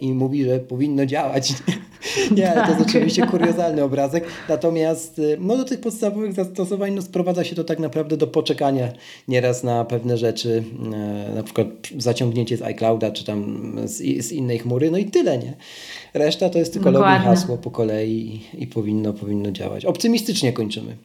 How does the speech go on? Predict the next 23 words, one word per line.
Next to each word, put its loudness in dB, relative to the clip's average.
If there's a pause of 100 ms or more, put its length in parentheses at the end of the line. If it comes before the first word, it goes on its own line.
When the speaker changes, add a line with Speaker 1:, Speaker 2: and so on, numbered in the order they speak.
(120)
Speaker 1:
tak 0
jak 2
zaczęliśmy, 2 (540)
więc -2
chyba 0
dobrze. -2 (420)
E, 2
nie 2
no, 2
a 0
tak -2
zupełnie 0
szczerze, -2
to -2
jasne, 0
że 0
jest 2
jeszcze -6
dużo 0
rzeczy -2
do 2
poprawy, 0
ale 2